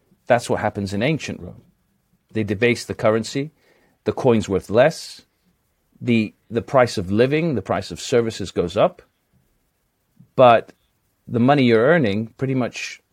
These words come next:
stays the same. So you start to get poorer and poorer, you start struggling. And, and on a whole, that's what happens to the Roman Empire, is they, they, they have a huge amount of costs. I mean, if you think about, uh, a system that has to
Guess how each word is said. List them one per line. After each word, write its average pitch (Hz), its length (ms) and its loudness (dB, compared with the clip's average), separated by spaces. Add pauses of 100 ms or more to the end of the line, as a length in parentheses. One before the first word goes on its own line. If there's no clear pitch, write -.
(120)
stays 120 380 -2
the 101 100 -8
same. 101 440 0
So 123 180 -4
you 123 240 -2
start 123 300 -2
to 113 80 -10
get 107 240 -6
poorer 123 240 0
and 107 100 -4
poorer, 180 200 0
you 113 80 -4
start 95 200 -6
struggling. 127 600 -2 (280)
And, 120 240 0 (240)
and 120 140 0
on 110 140 2
a 98 80 -2
whole, 123 400 8
that's 131 200 2
what 120 120 0
happens 110 280 -2
to - 60 -20
the 107 80 0
Roman 107 240 2
Empire, 107 380 0
is 101 120 -2
they, 123 280 -2
they, 120 340 0
they 131 120 -4
have 120 200 -2
a 107 60 -8
huge 170 440 -8
amount 123 160 -2
of - 120 -8
costs. - 320 -10
I 127 40 -2
mean, 135 200 -2 (260)
if 123 80 -4
you 139 80 0
think 165 220 -2
about, 110 340 2 (880)
uh, 95 300 -4
a - 60 -6
system 120 720 -4
that 107 140 0
has 117 260 -6
to 110 400 -4